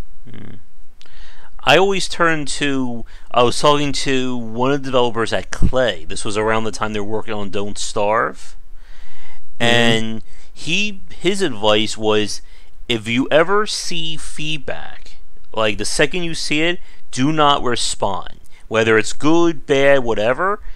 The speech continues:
Speaker 1: wait, like, twenty, thirty minutes, clear your head, and then take a look at it. And again, one thing, as you said a few minutes ago,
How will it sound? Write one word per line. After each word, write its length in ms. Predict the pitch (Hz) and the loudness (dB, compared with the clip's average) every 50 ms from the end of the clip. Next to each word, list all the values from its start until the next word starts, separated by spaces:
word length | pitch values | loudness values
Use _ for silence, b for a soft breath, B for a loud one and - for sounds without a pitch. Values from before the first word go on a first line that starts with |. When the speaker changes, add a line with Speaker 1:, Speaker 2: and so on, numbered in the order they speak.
| b b b b b b - | b b b b b b 0
Speaker 1:
wait, 480 | 107 101 110 135 156 180 185 - - | 0 2 4 4 4 4 4 2 2
like, 340 | - 135 139 135 131 - - | 4 4 4 2 2 0 -4
twenty, 480 | - - - 147 151 151 160 170 170 160 | -6 -4 -2 0 2 2 2 0 0 0
thirty 340 | - 170 156 156 151 151 | 0 2 2 2 0 -2
minutes, 400 | 139 127 123 127 139 151 151 - | -2 -2 0 0 0 0 0 0
clear 400 | - - - - - 131 131 135 | 0 0 0 0 0 2 2 2
your 220 | 143 143 147 139 123 | 2 2 2 0 0
head, 400 | - - - 127 127 135 139 - | 0 0 0 2 2 2 2 0
and 240 | - 110 110 110 110 | -2 -2 -2 0 2
then 220 | 117 120 123 127 | 2 2 2 2
take 300 | - - - - 123 110 | 0 -2 -2 -2 -2 -2
a 60 | - 107 | -2 -2
look 300 | 104 110 104 98 - - - | -2 -2 -2 -4 -4 -4 -4
at 260 | 95 101 101 95 90 | -2 -2 -2 -2 -2
it. 280 | - - - - - - b b b b b b b b b b b b - - | -4 -4 -4 -4 -4 -4 b b b b b b b b b b b b -2 0
And 400 | 117 113 113 120 123 123 101 - - - - - | 2 2 2 2 0 -2 -2 -2 -4 -4 -2 -2
again, 460 | 151 156 156 190 180 160 139 131 123 120 | -2 0 2 4 4 4 2 2 0 2
one 220 | 143 180 208 214 | 2 2 4 4
thing, 240 | 208 214 202 190 147 | 2 0 0 0 0
as 240 | 110 135 123 - - | 0 0 0 0 -2
you 160 | 156 175 175 | -2 -2 -2
said 260 | - - - 110 107 | -2 0 0 2 2
a 60 | 110 101 | 2 0
few 180 | - 117 127 | 0 -2 0
minutes 220 | 160 208 220 - - | 0 2 2 2 2
ago, 280 | - 117 107 107 - | 0 0 0 0 0